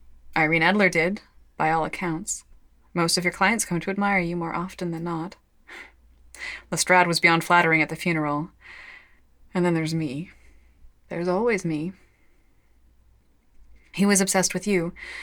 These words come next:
so you pretended to die. But you didn't kill him after all. He did it himself, thinking you died as well, isn't that right? He wanted to die with you. Some kind of unwilling suicide pact.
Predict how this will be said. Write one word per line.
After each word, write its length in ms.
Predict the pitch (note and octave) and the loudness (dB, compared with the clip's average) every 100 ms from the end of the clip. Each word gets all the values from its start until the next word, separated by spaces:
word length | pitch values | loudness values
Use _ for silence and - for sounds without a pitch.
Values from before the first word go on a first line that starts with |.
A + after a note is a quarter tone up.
| - - - - | -16 -18 -14 0
so 180 | A#3 | 6
you 180 | A#3+ G#3 | 6 6
pretended 380 | F#3+ F#3+ F#3 F3+ | 2 0 0 -2
to 80 | F#3+ | -2
die. 340 | F#3+ F3+ D#3+ - - - - - - - _ _ _ _ _ | 0 0 -2 -6 -20 -20 -20 -20 -20 -20 _ _ _ _ _
But 260 | F#3 G3+ G3+ | 2 2 4
you 140 | A3+ A#3 | 4 4
didn't 180 | G#3 | 2
kill 200 | F#3 G#3+ | 0 0
him 140 | G3 E3+ | 2 2
after 340 | E3+ - E3+ | -2 -4 -4
all. 200 | E3 E3 | -2 -4
He 180 | F3+ F#3+ | -4 -6
did 180 | F3 D#3+ | -4 -6
it 140 | D3+ | -4
himself, 640 | E3+ E3+ F3+ E3 D#3+ - - _ _ _ _ - | -6 -4 -2 -4 -6 -14 -20 _ _ _ _ -8
thinking 260 | - D#3+ E3+ | -4 0 0
you 100 | E3 | 0
died 240 | D#3+ E3 | 2 0
as 140 | D#3+ D#3 | 0 -2
well, 240 | D#3+ D3+ | -2 -2
isn't 180 | D#3+ E3 | -6 -6
that 160 | F3 F3 | -6 -8
right? 240 | - E3+ A3 - - - - - - - _ _ | -8 -8 -10 -18 -20 -20 -20 -20 -20 -20 _ _
He 140 | - G3+ | -2 2
wanted 280 | G3+ G3 F#3 | 4 4 2
to 120 | F#3 | 0
die 260 | F#3+ F#3 | 2 2
with 300 | F3+ G3 - | 0 -4 -6
you. 240 | D#3+ D3+ F3+ - _ - - _ - | -8 -8 -10 -14 _ -20 -20 _ -8
Some 280 | - G3 F#3+ | 2 4 4
kind 280 | F#3 F#3+ F#3 | 4 4 4
of 80 | E3+ | 4
unwilling 480 | E3+ E3 E3+ F3 | 2 2 2 2
suicide 560 | E3+ F#3 F3 - D#3 D3+ | 0 0 0 2 0 -4
pact. 420 | D#3+ F#3 - - | -8 -8 -8 -12